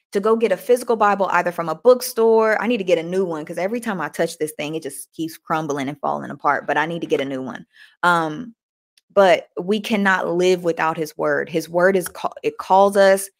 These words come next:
We have to meditate on it, meaning read, you know, sit on it, write it out. And when I say read, get a physical Bible. The reason why I, what I've noticed when it comes to the digital Bibles, the digital Bibles are cool, right?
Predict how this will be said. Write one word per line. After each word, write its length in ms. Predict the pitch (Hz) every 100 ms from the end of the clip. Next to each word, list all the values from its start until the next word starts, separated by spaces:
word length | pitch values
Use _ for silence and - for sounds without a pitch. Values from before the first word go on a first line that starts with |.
| _ _ _ _ _ _
We 120 | 185
have 180 | 180 170
to 100 | 156
meditate 600 | 165 180 196 196 196 185
on 160 | 190 185
it, 140 | 180
meaning 360 | 175 170 160 165
read, 640 | 170 202 202 208 202 202 _ _ _ _ _ _ -
you 160 | 196 185
know, 120 | 160
sit 340 | - - 220
on 240 | 208 202 202
it, 180 | 196
write 340 | 165 170 190 202
it 100 | 196
out. 400 | 190 196 190 - _ _ 185
And 200 | 190 185
when 100 | 185
I 100 | 226
say 260 | 214 190
read, 300 | 175 185 202
get 140 | 202 180
a 160 | 165 _
physical 520 | 214 226 220 220 196 190
Bible. 460 | 190 190 185 160
The 100 | 175
reason 400 | 196 294 294 269
why 320 | 247 233 226 -
I, 240 | 190 202 - -
what 160 | 190 190
I've 100 | 196
noticed 440 | 190 190 185 -
when 120 | 185
it 80 | 175
comes 220 | 190 185
to 80 | 170
the 120 | 170
digital 400 | 160 214 220 196
Bibles, 440 | 180 170 165 170 180
the 80 |
digital 340 | 190 302 381 339
Bibles 380 | 269 240 226 208
are 100 | 185
cool, 400 | - 156 113 139
right? 340 | 143 160